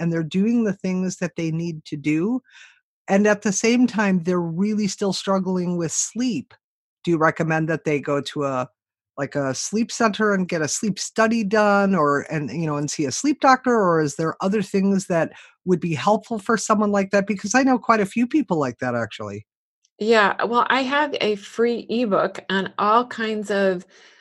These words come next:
Speaker 2: holistic sleep options that I looked at because I wasn't going to go down the road of, like, "Uh, just give me an Ambien,"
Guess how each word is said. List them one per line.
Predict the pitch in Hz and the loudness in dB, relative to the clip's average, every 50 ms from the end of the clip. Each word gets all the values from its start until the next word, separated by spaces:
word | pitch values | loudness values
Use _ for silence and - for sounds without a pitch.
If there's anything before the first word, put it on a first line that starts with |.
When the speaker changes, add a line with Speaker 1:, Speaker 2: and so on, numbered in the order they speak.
| _ _ _ | _ _ _
Speaker 2:
holistic | - - 247 247 247 240 247 247 - 220 208 | 0 4 4 6 6 6 4 4 -2 -4 -4
sleep | - - - 226 233 226 214 | -4 -2 -2 -2 0 0 0
options | 180 180 175 185 - - - 190 180 180 | 0 0 0 0 -2 -6 -4 -4 -4 -4
that | - 180 143 | -4 -2 0
I | 110 196 214 220 | 2 4 4 4
looked | 226 202 180 180 - - | 2 0 -2 -2 -4 -6
at | 170 170 - - | -6 -6 -4 -6
because | 190 190 196 - 202 185 190 185 - | -8 -8 -4 -4 -2 -2 -2 -2 -4
I | - 170 185 | -6 -4 -2
wasn't | 175 190 214 233 233 247 247 240 | 0 0 0 0 0 -2 -6 -4
going | - 196 208 208 202 202 196 | -4 -2 -2 -2 -2 -4 -4
to | 196 - | -6 -8
go | 185 175 185 175 170 175 175 175 175 165 - - - _ | -6 -6 -4 -4 -2 -2 -2 -2 -2 -4 -6 -8 -10 _
down | 196 185 175 185 180 180 | -4 -4 -2 -2 -2 -2
the | 180 170 | -4 -2
road | 160 170 170 170 175 175 | -2 -2 -2 0 -2 -2
of, | 165 160 165 160 180 | -2 -2 -4 -4 -6
like, | 170 151 117 - - _ - | -6 -6 -6 -8 -10 _ -8
"Uh, | 196 202 | -8 -8
just | 180 190 196 196 - _ | -6 -6 -8 -8 -6 _
give | 190 185 185 185 | -4 -4 -2 -2
me | 190 185 180 175 | -4 -4 -4 -4
an | 170 | -4
Ambien," | 165 165 180 180 185 175 170 165 156 143 147 160 | -4 -4 -2 -2 -2 -2 -4 -4 -6 -8 -10 -12